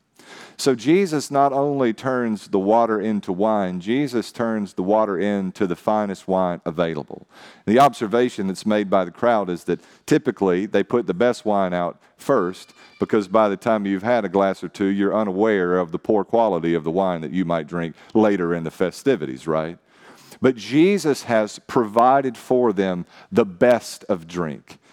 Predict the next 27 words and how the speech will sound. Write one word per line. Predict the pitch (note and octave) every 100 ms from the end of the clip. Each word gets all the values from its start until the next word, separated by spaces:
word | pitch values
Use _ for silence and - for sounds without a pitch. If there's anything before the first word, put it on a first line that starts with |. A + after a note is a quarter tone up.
| - -
It, | - C#3 -
it's | D3+ D#3+
a, | - D#3+
it's | -
a | C#3+
creation | - D#3+ D3 F3+ G#3 G#2+ F2+
miracle | G#2 A#2 F2 - D2 C#2
is | -
what | F#2
it | E2 D2+
boils | E2 D2+ C#2+
down | F2 E2 D2+
to. | F2+ F2
And | A2+ A2+
many | C3+ F#3+ G#3+ F#3
of | B2+ A#2+ G#2
these | A2 C#3+ C#3+
signs | - - D#3 C#3+ F#2 F#2 F#2+ -
in | C#3 D3+
the | B2+
Gospel | G#2+ G2+ - - G2
of | E2
John | F#2 F#2 F2+ F2+ - - - -
are | D3 G2+ F2 G2+ - _ -
creation | - A#2 F#2+ F2+ F2 A2 G2+
miracles. | B2 C3 F2 - - - - - - -
Now, | C#3 B2+